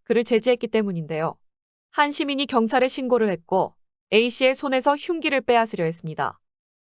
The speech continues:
그러자 A씨는 흉기를 하나 더 꺼내며 거칠게 저항했고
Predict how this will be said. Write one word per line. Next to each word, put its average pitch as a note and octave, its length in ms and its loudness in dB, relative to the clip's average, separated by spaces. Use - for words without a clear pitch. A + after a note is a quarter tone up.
그러자 A#3+ 420 4
A씨는 B3+ 460 0
흉기를 E4 400 -2
하나 D#4 260 0
더 B3 180 -2
꺼내며 A3 400 0
거칠게 B3 480 -2
저항했고 F#3 760 -2